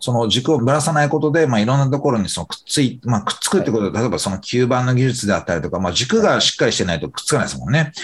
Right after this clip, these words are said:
Speaker 2: そうなんです。
Speaker 1: そういった部分をうまく使いながら、こう、うまくいろんな場所に入り込めていたりとか、まあ、点検しに行ったりとか、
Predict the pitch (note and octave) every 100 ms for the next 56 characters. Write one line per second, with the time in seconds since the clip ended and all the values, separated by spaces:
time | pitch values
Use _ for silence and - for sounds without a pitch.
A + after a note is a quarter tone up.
0 | - F3 C3 C3+ - - - - D#3+ F3
1 | F3+ E3+ F3+ F3+ F3 F3+ F3 F3 F3 D#3+
2 | - - E3+ F3 F3+ F3+ F3+ F#3+ F3+ B2+
3 | - A#2 C3 C#3 B2 G2+ F#2 G#2 C3 C#3+
4 | C3+ A#2+ A2+ A#2+ A#2+ B2 A#2 G2 F2+ E2+
5 | E2+ E2 D#2 - B2 C3+ F#2+ G2 F#2 F2
6 | F#2 - - F2+ E2 - F2 E2+ D#2 D2
7 | D#2